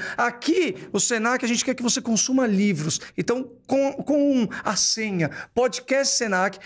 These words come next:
lá no site, é, editora senac S P ponto com ponto B R, você tem cinquenta e cinco por cento de desconto. E aqui é desconto o ano inteiro, não é apenas em outubro.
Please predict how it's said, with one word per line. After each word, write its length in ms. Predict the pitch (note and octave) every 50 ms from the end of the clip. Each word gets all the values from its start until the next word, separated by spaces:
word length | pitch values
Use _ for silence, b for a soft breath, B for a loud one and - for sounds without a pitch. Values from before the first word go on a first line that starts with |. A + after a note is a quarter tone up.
| B B B
lá 180 | G#3 A#3 C4 D4
no 120 | D4+ C#4
site, 540 | - - A#3+ G3+ F#3+ E3+ D#3 - - D#3+ C#3+ B B B B
é, 480 | B D#3+ F3 E3+ E3+ D#3+ D#3 C#3+ - - -
editora 480 | F3 F3 D3 F#3 F#3 - B3+ C#4+ D4
senac 340 | - - B3+ A3 G3+ F#3 -
S 160 | F#3 - -
P 120 | - F#3 E3+
ponto 220 | F#3 G#3+ G3+ -
com 140 | - A3 B3
ponto 220 | B3 B3+ A#3 G3 F#3+
B 100 | E3+ F3
R, 300 | D#3+ E3 F3+ G3 G3+ F#3+ B B B
você 180 | - G#3+ C4+
tem 120 | B3 C#4 B3+
cinquenta 320 | - C4+ A#3 C#4+ D4 C#4+
e 20 | C#4
cinco 240 | - D4 B3+ A#3
por 80 | A3 C4
cento 140 | - C4 B3
de 80 | -
desconto. 340 | - - A3 A3 G3+ - - B B B B
E 80 | A#3+
aqui 460 | A#3 G#3 - - - B3 C4 A3+ - -
é 120 | - F#3+
desconto 340 | F#3 - - A3 A3+ F#3+ A3
o 20 | A3
ano 100 | A3 A#3
inteiro, 380 | A3+ F3+ - F#3+ F3+ E3+ D#3+ b b b
não 160 | - G3+ G#3+ A3
é 60 | A3
apenas 420 | G#3+ A3 - G3 G3 G#3 G3+ F3
em 100 | G3 G3+
outubro. 540 | G#3 G3+ F#3 - - F3+ E3+ C#3+ C#3+ C#3+ C#3+